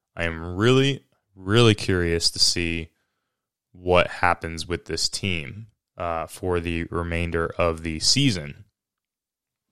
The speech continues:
Um, let's go into a little bit more. We did see, uh, Ty Warren.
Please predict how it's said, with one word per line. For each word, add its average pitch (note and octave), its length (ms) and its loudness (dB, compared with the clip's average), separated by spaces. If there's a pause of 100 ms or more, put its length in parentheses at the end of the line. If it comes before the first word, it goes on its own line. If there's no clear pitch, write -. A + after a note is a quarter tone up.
(2250)
Um, D#2+ 640 -2
let's B2+ 220 0
go C#3 240 4
into C3+ 280 2
a A2+ 40 8
little A#2+ 320 6
bit C3 160 4
more. A#2 360 2
We A2 200 2
did A2 340 0
see, A2+ 560 0 (100)
uh, F2+ 400 4
Ty B2+ 320 4
Warren. B2+ 640 -2